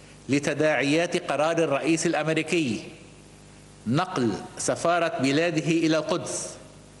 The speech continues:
اعترافاً منه بها عاصمة لإسرائيل، مكررة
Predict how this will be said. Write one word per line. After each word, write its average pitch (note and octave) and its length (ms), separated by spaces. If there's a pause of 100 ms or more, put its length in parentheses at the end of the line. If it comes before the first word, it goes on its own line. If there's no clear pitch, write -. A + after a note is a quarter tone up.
(340)
اعترافاً D3+ 640
منه D#3+ 360
بها E3+ 240
عاصمة D#3+ 580
لإسرائيل، D#3 720 (1200)
مكررة D#3+ 880